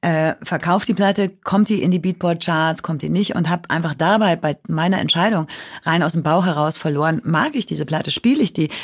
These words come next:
ist das noch Musik oder, ähm, sehe ich das einfach nur noch, äh, vor dem Hintergrund, dass ich mein Monster, die hier einfach füttern muss. Und das, ähm, ich wollte eigentlich auch endlich ein Album produzieren,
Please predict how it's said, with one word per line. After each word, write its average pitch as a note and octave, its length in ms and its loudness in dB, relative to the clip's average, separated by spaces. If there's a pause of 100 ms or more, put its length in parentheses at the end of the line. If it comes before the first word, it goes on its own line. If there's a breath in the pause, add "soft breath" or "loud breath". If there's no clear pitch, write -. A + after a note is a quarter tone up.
ist - 180 2
das A#3 120 -2
noch F3 120 0
Musik C#3+ 480 -2 (320 loud breath)
oder, D#3+ 500 2
ähm, E3+ 280 2
sehe D#3+ 180 4
ich F3+ 80 2
das F3 160 0
einfach E3 280 2
nur D#3 100 4
noch, E3+ 320 0
äh, D3+ 120 -2
vor D#3 260 -4
dem D3+ 120 0
Hintergrund, D#3+ 640 2
dass D3+ 220 0
ich D3 180 -4
mein D3 220 0
Monster, D#3+ 440 2
die D#3 260 0 (320 loud breath)
hier - 140 0
einfach D#3 220 0
füttern - 360 -2
muss. - 220 -10 (400 loud breath)
Und E3+ 200 2
das, - 360 -2
ähm, F3 540 2 (1120)
ich - 240 -8
wollte F#3 300 4
eigentlich F3 360 0
auch E3 240 0 (1000)
endlich F#3 260 4
ein F#3 80 2
Album F3+ 340 2
produzieren, F3 680 0